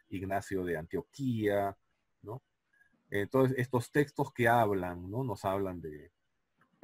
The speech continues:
de, de este personaje. Pero todos estos personajes que hablan, que escriben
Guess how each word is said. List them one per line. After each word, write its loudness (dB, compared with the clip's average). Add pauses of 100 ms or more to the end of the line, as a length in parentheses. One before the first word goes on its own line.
(260)
de, -8
de -2
este -4
personaje. -4 (960)
Pero 2
todos 4
estos -2 (560)
personajes -2
que -2
hablan, 4
que -12
escriben -2